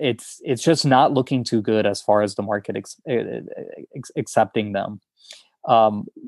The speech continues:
my podcast, I brought up the work from home show. Uh, that gets me very excited because we're in season two right now. Last year was season one. We started the show right when the lockdowns happened, March twenty twenty, and billions of people worldwide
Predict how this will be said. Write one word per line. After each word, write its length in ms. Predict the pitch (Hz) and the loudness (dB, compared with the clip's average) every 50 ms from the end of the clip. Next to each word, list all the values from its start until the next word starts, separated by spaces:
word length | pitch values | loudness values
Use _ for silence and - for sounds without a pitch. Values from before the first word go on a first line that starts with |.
| - - | -14 -8
my 180 | 165 131 127 123 | 0 2 2 2
podcast, 560 | - 123 127 131 131 - 135 131 127 120 - | 4 4 2 2 2 4 4 4 4 4 2
I 60 | 110 | 0
brought 240 | 107 104 113 113 117 | 4 4 4 4 4
up 120 | 110 - | 2 0
the 60 | - 104 | 0 0
work 200 | 107 107 - - | 0 0 -2 -2
from 120 | 120 110 | -8 -4
home 220 | 104 104 104 107 | -4 -4 -4 -4
show. 320 | 107 - 123 110 104 101 _ _ _ _ _ _ _ _ _ - | -4 -2 0 0 0 0 _ _ _ _ _ _ _ _ _ -6
Uh, 60 | - - - 269 285 185 151 | -6 -6 -6 -14 -10 -2 2
that 340 | 147 147 160 170 165 185 135 | 4 4 4 4 2 2 2
gets 220 | 147 135 120 - | 2 2 2 2
me 80 | 131 113 | -2 2
very 260 | 120 117 117 120 117 | 4 4 4 4 2
excited 420 | 101 - - 104 107 104 107 107 | 0 0 2 2 2 2 0 -2
because 560 | 110 104 - - 107 104 107 107 101 101 - 98 | -2 -6 0 0 2 2 2 0 -2 -4 -6 -8
we're 380 | 76 67 110 113 143 127 123 131 | -8 -8 -6 0 2 4 4 6
in 120 | 127 120 | 4 2
season 360 | 117 - 135 135 139 143 135 | 2 2 4 4 4 4 2
two 160 | 123 - 135 127 | 2 2 4 4
right 200 | 117 113 110 110 | 4 4 4 2
now. 180 | 110 113 113 | 2 2 2
Last 260 | 110 107 107 - - | 4 2 0 0 0
year 100 | - 123 | -2 0
was 140 | 117 110 - | 0 0 -2
season 320 | - 113 110 110 113 107 104 | -2 -2 -2 0 -2 -2 -2
one. 200 | 104 104 104 107 | -2 -2 -2 -4
We 100 | 104 98 | -6 -4
started 280 | - 110 110 107 110 | 0 0 0 0 0
the 60 | 110 | -4
show 480 | 104 - - 110 107 107 107 107 104 _ _ _ _ _ _ _ _ _ _ - | -6 -4 0 0 2 2 2 0 -2 _ _ _ _ _ _ _ _ _ _ -6
right 260 | - 113 113 120 101 | 2 4 4 4 4
when 160 | 135 131 127 | 2 2 4
the 140 | 117 117 113 107 _ - | 4 2 2 0 _ -10
lockdowns 580 | - 113 113 107 - - 107 107 110 110 104 - | 0 2 2 2 2 2 0 0 0 0 -2 0
happened, 480 | 110 104 104 - 113 107 107 107 113 | 2 2 2 2 0 -2 0 -2 -2
March 340 | 107 104 107 107 - - - | 0 0 0 0 0 -4 -14
twenty 280 | - - 113 110 110 107 | -6 -4 -4 -4 -4 -6
twenty, 420 | - - 107 104 107 107 107 - _ _ _ _ _ _ _ _ _ _ _ _ _ _ _ - - - - - | -6 -6 -6 -4 -4 -6 -8 -12 _ _ _ _ _ _ _ _ _ _ _ _ _ _ _ -14 -14 -12 -4 -2
and 400 | 123 113 107 110 110 110 107 - - - 160 123 | 0 0 0 0 -2 -4 -6 -8 -10 -8 -6 0
billions 380 | 107 139 127 139 143 139 123 120 | 4 4 6 6 6 4 4 2
of 80 | 107 101 | 0 2
people 300 | 113 110 101 107 101 101 | 0 0 2 2 0 0
worldwide 540 | 104 104 101 104 107 107 104 104 104 107 | 0 -2 -2 -2 -2 -2 -2 -2 -4 -6